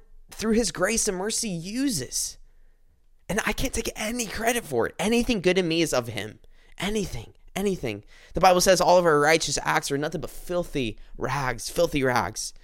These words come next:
But may we remember that the Lord is with us. In Psalm sixteen eight, "I know the Lord is always with me. I will not be shaken, for he is right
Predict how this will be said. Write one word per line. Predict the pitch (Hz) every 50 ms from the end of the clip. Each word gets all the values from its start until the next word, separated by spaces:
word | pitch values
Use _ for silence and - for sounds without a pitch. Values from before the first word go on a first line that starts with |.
| - - - - - - - - - - - - - - - - - - - -
But | - - 190 190 -
may | 175 170 180 185 196 214
we | 208 196 202 185
remember | 160 165 156 160 165 165 160 151
that | 147 156
the | - 160
Lord | 156 156 156 165 180 175
is | 165 147 -
with | 143 156 151 -
us. | 135 113 -
In | -
Psalm | - - - 156 156 165
sixteen | - - 165 151 - - - - 151 147 139 120 -
eight, | - 143 135 120 - - - - - -
"I | - 143 147
know | 160 156 160 170 170
the | 160 160
Lord | 147 147 143
is | 131 117 135
always | 127 131 123 -
with | 127 123 123
me. | 123 113 -
I | 123
will | 135 131
not | 127 131 143 147 -
be | 127
shaken, | 127 - - - 123 117 117 - 110 101 101 - - - - -
for | - 135 -
he | - - - 160 143 131
is | 107 - -
right | 110 117 123 127 123 - -